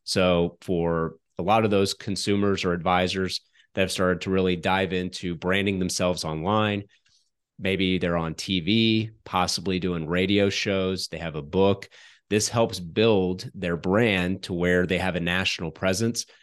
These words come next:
So the marketplace no longer is just right in your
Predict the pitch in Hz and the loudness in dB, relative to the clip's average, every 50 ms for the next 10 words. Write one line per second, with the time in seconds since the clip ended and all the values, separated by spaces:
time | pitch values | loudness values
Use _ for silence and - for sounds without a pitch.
0 | _ _ _ - - 98 90 90 90 90 80 87 87 101 113 117 - 120 98 - | _ _ _ -4 0 2 4 4 4 2 2 0 2 2 2 2 2 0 -2 -2
1 | - 101 98 95 92 87 - - - - 104 98 104 98 95 98 104 110 110 98 | 0 0 0 2 0 0 -2 -4 -6 -4 -2 0 0 2 2 2 2 2 0 0
2 | 92 90 90 - 98 104 98 92 87 - - 92 87 - - 95 92 90 78 - | -2 -4 -2 0 0 0 0 0 -2 -4 -6 -6 -6 -2 0 0 0 0 -2 -4
3 | 95 90 90 87 85 82 80 80 - | -4 -4 -2 -2 -2 -2 -2 -4 -8